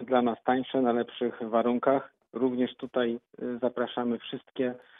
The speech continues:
e, podmioty, bez względu, i samorządy, bez względu na to, kto jest ich właścicielem. Zwykle są to samorządy powiatowe i, i gminne. No i ostatni taki wymiar, już najbardziej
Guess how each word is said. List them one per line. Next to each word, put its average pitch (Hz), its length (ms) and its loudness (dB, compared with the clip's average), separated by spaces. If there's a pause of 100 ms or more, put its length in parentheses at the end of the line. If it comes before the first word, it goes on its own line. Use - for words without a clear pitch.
(340)
e, 120 340 2
podmioty, 123 840 2
bez 120 240 0
względu, 120 640 2
i 120 160 -2
samorządy, 120 520 0
bez 113 140 0
względu 117 300 -4
na 117 120 -8
to, 117 100 -6
kto - 180 -4
jest 113 240 -6
ich - 200 -18
właścicielem. 117 760 -4
Zwykle 120 400 -2
są 117 120 -4
to 113 200 0 (380)
samorządy 117 640 2 (440)
powiatowe 117 600 2
i, 117 300 0 (240)
i 127 140 -4
gminne. 120 520 0
No 175 120 0
i 190 240 0
ostatni 170 500 2
taki 160 320 0
wymiar, 147 360 4
już 139 460 0
najbardziej 131 680 2